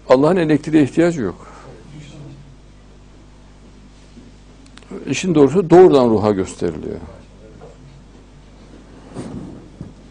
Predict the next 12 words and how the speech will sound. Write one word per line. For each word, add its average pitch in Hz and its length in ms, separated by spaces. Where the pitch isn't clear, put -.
Düşünülmesi 175 640
istiyor 226 240
ki, 202 100
ama 151 380
çünkü 196 160
kapsam 185 440
düşünecek 202 400
ki 180 100
adam 151 260
cenneti 147 320
de 156 160
düşünebilsin. 104 640